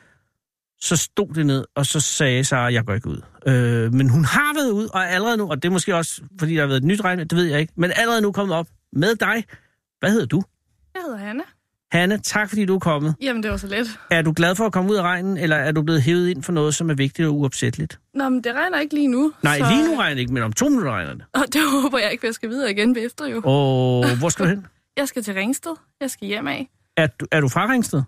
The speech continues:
Speaker 2: Ja, det er jeg.
Speaker 1: Er, er du pendler?
Speaker 2: Ja, det, øh,
Speaker 1: Næ.
Speaker 2: det kan man kalde det.
Speaker 1: Øh, så du kører fra Ringsted herind,
Speaker 2: Yes.
Speaker 1: øh, fem
Speaker 2: Hver
Speaker 1: dage om
Speaker 2: dag.
Speaker 1: ugen?
Speaker 2: Ja.
Speaker 1: Åh. Og hvad er dit arbejde herinde?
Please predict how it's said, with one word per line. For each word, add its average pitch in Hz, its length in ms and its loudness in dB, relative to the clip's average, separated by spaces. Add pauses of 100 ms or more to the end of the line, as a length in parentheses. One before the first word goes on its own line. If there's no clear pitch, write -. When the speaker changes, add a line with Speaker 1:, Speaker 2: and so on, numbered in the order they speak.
(160)
Speaker 2:
Ja, 294 120 -2 (200)
det 254 100 -4
er 214 40 -4
jeg. 220 260 -6
Speaker 1:
Er, 147 380 2
er 147 80 2
du 131 100 0
pendler? 214 340 2 (460)
Speaker 2:
Ja, 247 200 -2 (360)
det, 262 320 -2
øh, 202 240 -4
Speaker 1:
Næ. 110 160 4 (140)
Speaker 2:
det 240 100 -8
kan 240 100 -6
man 101 140 -8
kalde 104 220 -8
det. 233 100 -6 (400)
Speaker 1:
Øh, 127 220 2
så 147 120 0
du 165 160 -2
kører 175 300 0
fra 156 160 -4
Ringsted 165 300 -2
herind, 185 360 -2 (320)
Speaker 2:
Yes. 214 400 -12
Speaker 1:
øh, 147 60 2
fem 139 220 0
Speaker 2:
Hver 165 180 0
Speaker 1:
dage 175 100 2
om 170 80 2
Speaker 2:
dag. 175 80 2
Speaker 1:
ugen? 196 160 0 (200)
Speaker 2:
Ja. 214 180 -10 (380)
Speaker 1:
Åh. - 340 -10 (380)
Og 139 140 0
hvad 147 220 0
er 147 140 0
dit 139 300 -2
arbejde 139 320 0
herinde? 143 260 2